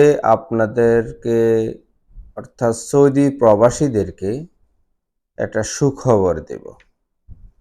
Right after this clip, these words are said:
আপনারা হয়তো অনেকে এর মধ্যে জেনেছেন, আবার অনেকে হয়তো এখনো জানতে পারেননি। আপনাদের জন্য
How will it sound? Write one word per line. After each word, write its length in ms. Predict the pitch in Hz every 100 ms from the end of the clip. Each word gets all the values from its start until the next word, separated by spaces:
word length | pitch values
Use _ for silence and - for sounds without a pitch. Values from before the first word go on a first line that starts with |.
| _ _ _ _ _ _ _ _ _ _ _
আপনারা 480 | 98 95 - 110 113
হয়তো 360 | 110 117 120 139 127
অনেকে 340 | 123 117 123 117
এর 100 | 110
মধ্যে 320 | 113 113 107 107
জেনেছেন, 640 | 101 104 117 117 139 135 151 160 _ _ _ _
আবার 240 | 104 110 107
অনেকে 380 | 101 101 101 104
হয়তো 320 | 101 92 90 92
এখনো 420 | 87 - 92 90 104 _ _ _ _ _ _ _ _ _
জানতে 400 | 85 95 95 87 80
পারেননি। 480 | 76 85 87 104 147 _ _ _ _ _ _ _ _ _ _ _ _ _ _ _ _ _ _ _ -
আপনাদের 540 | 113 - 139 131 135 131
জন্য 260 | 131 131